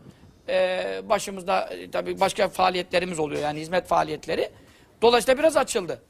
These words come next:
Ama a, biz çıkan kitapta vardı o. E, şimdi sen nişanlısın. Samimi olmasan bu kadar,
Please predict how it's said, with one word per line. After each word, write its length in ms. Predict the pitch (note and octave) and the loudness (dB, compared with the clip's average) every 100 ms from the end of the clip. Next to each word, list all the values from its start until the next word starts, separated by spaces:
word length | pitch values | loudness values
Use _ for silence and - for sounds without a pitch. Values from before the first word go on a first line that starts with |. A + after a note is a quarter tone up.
| _ - - _ | _ -20 -20 _
Ama 480 | - D#3 B3 F4 A#3+ - _ _ - | -6 0 4 4 2 -4 _ _ -8
a, 220 | D3+ E3+ | -8 -6
biz 140 | F3+ | -8
çıkan 300 | - G3 C4+ | -4 2 2
kitapta 400 | C4 - A3 B3+ | 2 0 0 4
vardı 260 | E4 G4 G#3 | 4 4 2
o. 120 | C#3 - _ _ _ _ _ _ _ _ _ _ - | -2 -6 _ _ _ _ _ _ _ _ _ _ -10
E, 40 | |
şimdi 220 | - A3 | -8 -4
sen 220 | A3 C4+ C4+ | 2 2 2
nişanlısın. 680 | B3 D4+ F#4 D4+ D4+ E4+ - - _ _ - - - | 0 0 0 -4 -2 -2 -4 -20 _ _ -20 -20 -14
Samimi 480 | - A3+ C4+ D4+ | 0 2 2 4
olmasan 500 | D4+ F4+ F4 - B3 G#3+ | 6 6 6 4 2 2
bu 60 | |
kadar, 300 | G#3 G#3+ G4 | 0 4 2